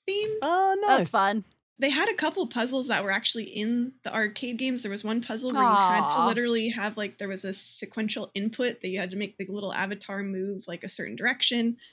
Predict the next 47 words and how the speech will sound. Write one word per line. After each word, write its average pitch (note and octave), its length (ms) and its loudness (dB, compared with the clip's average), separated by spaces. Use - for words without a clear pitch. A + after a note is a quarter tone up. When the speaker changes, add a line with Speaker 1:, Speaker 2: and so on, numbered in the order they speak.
Speaker 1:
and G#3 100 -4
then F#3+ 140 0
hit A3 320 0
a A3+ 40 0
little F#3+ 200 -4
block A3 420 -2
or A#3+ 60 0
whatever, A3+ 420 0
and G3 160 0
then F3 80 -6
it F3 120 -6
opened F3+ 300 -4
a F3 60 -4
door. F3 260 -6
It D4 120 4
was C#4 160 4
Speaker 3:
I - 40 2
Speaker 1:
really C#4 180 4
cool. A3 260 -4
Speaker 3:
I C#4 180 10
really G3 720 2
enjoy F#3+ 400 2
the E3 100 -4
occasional F#3+ 440 -2
room D#3+ 140 0
that D3+ 120 -6
we've D#3 200 -4
done E3+ 200 0
that F3+ 160 2
have G3+ 160 0
gotten G#3 340 4
video G#3 380 4
games A3+ 400 4
actively A3 560 4
involved G#3 460 4
in A3+ 160 6
them. A#3+ 180 8
Speaker 2:
Mm. A#2+ 260 0
Speaker 1:
Yeah, C4+ 520 2
Speaker 3:
They G#3+ 60 -2
make G3+ 120 4
me G3+ 60 -4
Speaker 1:
it's G#3+ 80 0
Speaker 3:
really D#3+ 220 2
Speaker 1:
really - 20 2
Speaker 3:
excited. A3 420 2
Speaker 1:
interesting. F#3+ 720 -4